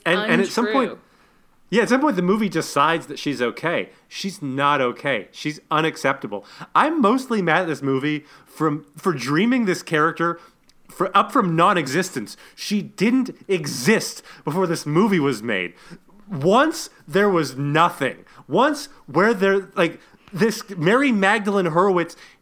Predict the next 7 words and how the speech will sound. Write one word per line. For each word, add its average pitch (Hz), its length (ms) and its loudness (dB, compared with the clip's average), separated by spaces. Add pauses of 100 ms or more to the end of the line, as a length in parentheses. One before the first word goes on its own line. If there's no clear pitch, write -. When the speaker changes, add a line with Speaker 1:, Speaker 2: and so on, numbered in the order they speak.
(140)
Speaker 1:
did 208 400 -2 (160)
not 156 460 0 (180)
exist. 131 680 -2 (320)
And 156 120 -4
then 170 140 2
a 147 60 2
writer, 127 680 0